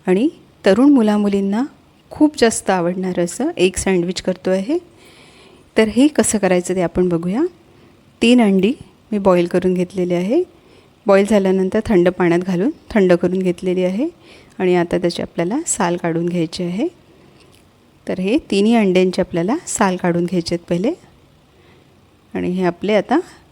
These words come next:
तिन्ही अंड्यांचे साल काढून झालेले आहे. चाकूने आता आपल्याला हे बारीक कट करून घ्यायचे आहे. याप्रमाणे आपल्याला छोटे छोटे अंड्यांचे पीसेस करून घ्यायचे आहेत.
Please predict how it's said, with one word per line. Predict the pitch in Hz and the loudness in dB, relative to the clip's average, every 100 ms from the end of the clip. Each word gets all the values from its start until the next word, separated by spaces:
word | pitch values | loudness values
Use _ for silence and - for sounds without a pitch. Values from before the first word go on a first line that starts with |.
| _ | _
तिन्ही | 185 185 | 2 4
अंड्यांचे | 175 170 170 170 180 | 4 2 2 0 -4
साल | - 226 - - | -4 -8 -8 -4
काढून | 202 180 175 | -4 -2 -2
झालेले | 180 170 175 | -2 -2 -2
आहे. | 175 185 285 359 _ _ _ _ _ _ _ _ _ _ _ _ _ _ _ - | -4 -2 -4 -6 _ _ _ _ _ _ _ _ _ _ _ _ _ _ _ -12
चाकूने | - 196 - 202 190 | -2 -2 2 4 4
आता | 175 170 | 2 -2
आपल्याला | 165 170 170 247 | -2 -2 0 -2
हे | 269 214 349 - _ _ 208 | 0 0 0 -2 _ _ -4
बारीक | 185 180 185 | 0 0 0
कट | 175 175 | -2 0
करून | 180 180 180 | -2 -2 -2
घ्यायचे | 185 175 - | -4 -4 -4
आहे. | 185 214 359 _ _ _ - _ _ _ _ - | -4 -2 -4 _ _ _ -20 _ _ _ _ -8
याप्रमाणे | 190 175 - 175 175 175 | -6 -4 -2 0 0 0
आपल्याला | 170 175 175 285 - _ _ _ _ _ _ _ _ - | -2 -4 -4 -4 -6 _ _ _ _ _ _ _ _ -8
छोटे | - 226 226 | 0 2 2
छोटे | - 196 233 359 | -2 -2 -2 -2
अंड्यांचे | 226 196 180 180 - | -2 2 2 2 -2
पीसेस | - 170 185 180 | -2 -2 -2 -4
करून | 185 190 190 | -6 -6 -6
घ्यायचे | 196 175 202 | -4 -4 -6
आहेत. | 202 233 339 | -4 -4 -6